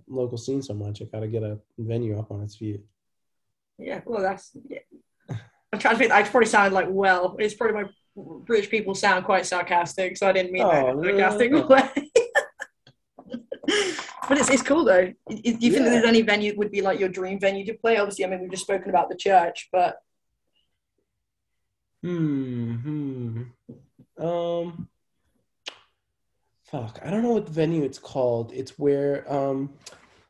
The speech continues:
Speaker 1: literally I saw a video of, I think it was,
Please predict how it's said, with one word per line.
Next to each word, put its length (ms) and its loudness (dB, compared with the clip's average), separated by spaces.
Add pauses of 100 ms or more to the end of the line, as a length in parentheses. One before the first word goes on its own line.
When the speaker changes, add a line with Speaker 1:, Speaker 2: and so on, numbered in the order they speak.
(140)
Speaker 1:
literally 400 4
I 100 -4
saw 280 4
a 100 2
video 760 4
of, 580 0 (260)
I 40 -10
think 260 -6
it 100 -6
was, 600 -4